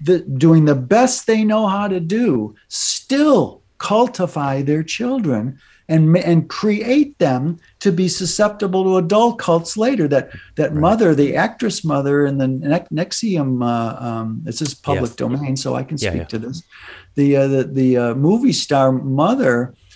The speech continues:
Speaker 1: uh, of that child groomed
Speaker 2: Yeah.
Speaker 1: her daughter, innocently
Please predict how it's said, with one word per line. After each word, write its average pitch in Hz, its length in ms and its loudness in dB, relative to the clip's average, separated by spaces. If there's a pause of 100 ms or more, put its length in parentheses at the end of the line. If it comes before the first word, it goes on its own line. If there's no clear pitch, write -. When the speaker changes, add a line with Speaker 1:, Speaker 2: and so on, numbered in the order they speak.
(140)
Speaker 1:
uh, 127 320 -2
of 143 240 -2
that 156 240 0
child 180 580 0
groomed 196 960 4 (320)
Speaker 2:
Yeah. 85 280 -10 (200)
Speaker 1:
her 185 340 -6 (280)
daughter, 170 840 0 (360)
innocently 156 1080 2